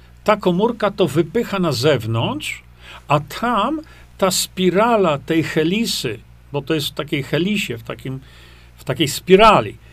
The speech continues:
jest wypchana na zewnątrz, ona się łączy z trzema innymi i powstaje właśnie ta potrójna spirala, potrójna helisa.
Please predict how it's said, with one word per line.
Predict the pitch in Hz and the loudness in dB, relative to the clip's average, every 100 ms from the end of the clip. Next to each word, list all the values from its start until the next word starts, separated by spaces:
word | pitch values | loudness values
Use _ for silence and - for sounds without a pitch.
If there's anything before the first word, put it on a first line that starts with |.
| - - 139 | -20 -8 -4
jest | 147 | -2
wypchana | 135 165 - 202 180 | -2 -4 -4 -2 0
na | 160 | 0
zewnątrz, | 117 143 131 190 202 - | 0 0 0 -4 -6 -6
ona | 185 190 185 | -2 -2 -2
się | - 160 | 0 -2
łączy | 151 214 269 196 - - 139 214 - - - - - | 2 2 2 -2 -4 -4 -2 -2 -4 -20 -20 -20 -18
z | - - | -12 -8
trzema | - - - 233 247 226 208 | -4 -2 2 2 2 0 0
innymi | 208 208 220 233 147 143 | -2 -2 0 0 0 -4
i | 147 | -8
powstaje | 147 143 - 208 208 190 | -6 -6 -2 2 4 4
właśnie | 160 185 185 180 170 | 4 -2 -2 -4 -2
ta | 160 156 151 - - | -2 -2 -6 -20 -2
potrójna | 165 156 - - 226 269 226 202 185 | 0 0 -4 -4 -2 -2 -2 -2 -2
spirala, | - - 180 180 185 220 180 113 110 | -6 -10 -2 0 2 2 2 0 -2
potrójna | 131 131 151 208 202 185 | -6 -6 0 0 2 -2
helisa. | - 160 156 196 220 - 104 - | -2 -2 0 0 -2 -6 -10 -14